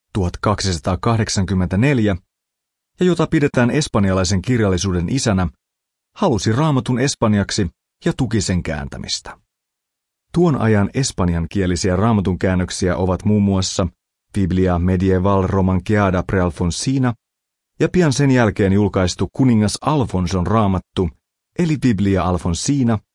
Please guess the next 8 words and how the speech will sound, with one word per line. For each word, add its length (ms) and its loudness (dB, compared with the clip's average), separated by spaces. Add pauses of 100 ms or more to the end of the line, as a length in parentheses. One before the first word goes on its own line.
(400)
joka 220 0
oli 140 2
aikansa 500 2
laajin 500 0
espanjankielinen 880 -4 (100)
käännös. 480 -8 (2250)
Nämä 220 4
molemmat 420 2